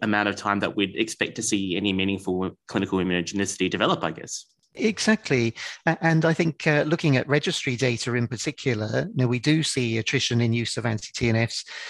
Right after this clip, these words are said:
Speaker 2: A-, and I think there were several interesting things that emerged from this study. Firstly, and very reassuringly,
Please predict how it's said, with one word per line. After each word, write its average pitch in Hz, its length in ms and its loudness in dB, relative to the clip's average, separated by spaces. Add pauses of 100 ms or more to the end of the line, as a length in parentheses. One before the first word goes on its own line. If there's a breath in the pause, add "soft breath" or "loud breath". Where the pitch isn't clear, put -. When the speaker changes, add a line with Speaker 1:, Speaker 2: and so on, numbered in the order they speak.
(200 loud breath)
Speaker 2:
A-, - 120 0
and 175 140 6
I 185 40 6
think 277 200 4
there 202 80 4
were 208 60 0
several 196 420 0
interesting 165 420 4
things 156 300 2
that 127 100 -4
emerged 135 380 4
from 117 160 -2
this 110 140 -4
study. 113 440 -2
Firstly, 131 600 2
and 123 120 2
very 120 220 2
reassuringly, 113 880 2